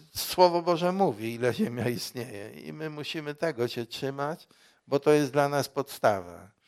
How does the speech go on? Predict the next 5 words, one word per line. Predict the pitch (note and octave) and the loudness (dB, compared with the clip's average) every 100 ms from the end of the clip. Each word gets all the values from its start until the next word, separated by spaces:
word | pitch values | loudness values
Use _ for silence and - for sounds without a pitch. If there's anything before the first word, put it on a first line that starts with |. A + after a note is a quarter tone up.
| _ _ - | _ _ -10
Niebo | C#3+ E3 D#3+ D#3+ | 0 2 4 2
i | D3+ C3+ | 2 -4
ziemia | D3+ D#3 C#3+ C3 | -2 -2 -2 -4
przeminą, | - C#3+ C#3+ C#3+ C#3+ D#3+ E3+ | -4 -6 -4 -4 0 0 0
ale | D3 C#3 C#3 C#3+ D#3 | 0 2 2 2 0